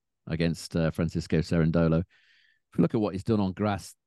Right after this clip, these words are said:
at main level this season, it's, it's decent. Six four win-loss, uh, and a one oh one service points, one return points, one total, a whole break total of a hundred. Yeah, decent, but, you know, not,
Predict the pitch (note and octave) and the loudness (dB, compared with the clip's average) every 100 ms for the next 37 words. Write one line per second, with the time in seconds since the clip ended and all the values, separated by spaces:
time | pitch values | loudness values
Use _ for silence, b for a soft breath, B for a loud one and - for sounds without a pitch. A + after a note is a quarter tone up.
0 | _ _ - - - F#2+ G2+ G2 G2 F2+ | _ _ -20 -14 -6 0 4 6 6 6
1 | F#2 A2 D3 - D2+ D#2 G2 E3 - - | 4 2 0 -2 -4 -4 -6 -8 -10 -4
2 | F#3+ - F2 D2 F#2+ A2+ - B2 - - | -4 2 2 4 4 2 2 0 0 2
3 | G#2 G2+ F#2+ F#2 F#2 G2 - - _ _ | 4 6 8 6 6 2 0 -16 _ _
4 | _ E2 E2 E2 E2 - E2+ E2+ F2+ E2+ | _ -2 2 4 4 4 4 6 6 6
5 | D#2 E2+ E2 - E2+ D2 - F2 D#2 - | 4 2 0 -2 -4 -4 -6 -4 -4 -2
6 | E2 D#2 D2 D#2 D#2+ D#2 - E2 - F2 | 0 0 2 2 2 -2 -2 -2 2 2
7 | D#2 - b b C#2+ E2 D#2 E2+ D#2 - | 2 -2 b b 0 2 4 2 0 0
8 | E2+ E2 D2+ E2+ E2+ D#2+ E2+ - - - | -2 0 0 0 0 0 -2 -4 -4 -2
9 | - _ - D#3 - C#3 - G2+ - _ | -4 _ 0 2 2 0 0 -4 -6 _
10 | _ _ A2+ F2+ A#2+ G#2 | _ _ -4 -2 -2 -2